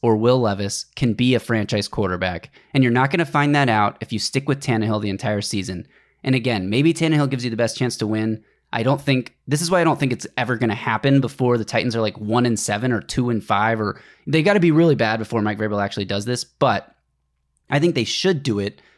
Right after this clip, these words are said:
because they're not winning at all this year, with Tannehill or without him. See if a Malik Willis, for instance, sure, he struggled a lot last year, hasn't really shown the ability to,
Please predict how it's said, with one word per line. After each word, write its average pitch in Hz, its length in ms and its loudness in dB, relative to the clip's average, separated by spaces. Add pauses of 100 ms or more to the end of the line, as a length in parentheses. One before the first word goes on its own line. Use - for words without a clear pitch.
because 120 540 -2 (600)
they're 127 180 2
not 160 320 4
winning 214 240 2
at 147 60 4
all 110 140 2
this 95 180 -8
year, 101 300 -6 (760)
with 156 260 -2
Tannehill 160 400 2
or 147 40 2
without 104 360 -2
him. 95 240 -6 (420)
See - 520 -2
if 180 280 0 (460)
a 160 80 4
Malik 175 340 4
Willis, 143 320 2
for 113 140 -2
instance, 95 440 -6 (220)
sure, 147 300 0
he 131 100 0
struggled 156 420 -2
a 139 60 4
lot 117 240 2
last 113 260 -2
year, 120 300 -4 (180)
hasn't 143 460 0
really 135 220 2
shown 127 240 0
the 123 80 0
ability 120 340 0
to, 110 100 -4